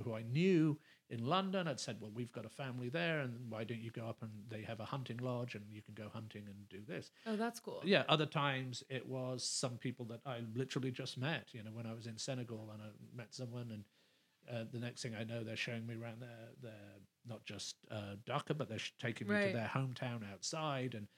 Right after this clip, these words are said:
Speaker 1: having incredible meals. Or often it's people I met. I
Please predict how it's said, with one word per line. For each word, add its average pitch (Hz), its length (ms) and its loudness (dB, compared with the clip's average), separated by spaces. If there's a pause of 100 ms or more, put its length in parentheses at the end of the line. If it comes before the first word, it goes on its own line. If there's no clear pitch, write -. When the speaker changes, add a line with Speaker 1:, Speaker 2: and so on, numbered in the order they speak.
(200)
Speaker 1:
having 120 260 -2
incredible 117 520 0
meals. 160 340 0
Or 170 180 2 (240)
often 180 440 2 (720)
it's 143 140 4
people 156 260 6
I 143 60 8
met. 143 280 6
I 131 120 2